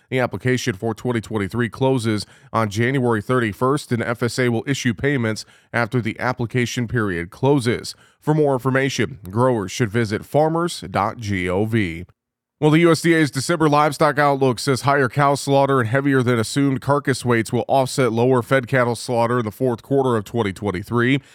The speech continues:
That will leave the beef production forecast for twenty twenty-three unchanged.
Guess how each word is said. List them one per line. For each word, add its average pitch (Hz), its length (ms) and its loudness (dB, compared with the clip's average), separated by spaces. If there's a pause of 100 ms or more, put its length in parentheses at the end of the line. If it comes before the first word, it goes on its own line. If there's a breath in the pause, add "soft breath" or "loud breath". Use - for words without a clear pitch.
(140 soft breath)
That 151 120 2
will 135 120 4
leave 131 200 0
the 113 60 -4
beef 135 240 2
production 131 380 0
forecast 131 580 0
for 131 140 0
twenty 120 260 -2
twenty-three 117 580 -2
unchanged. 135 920 -2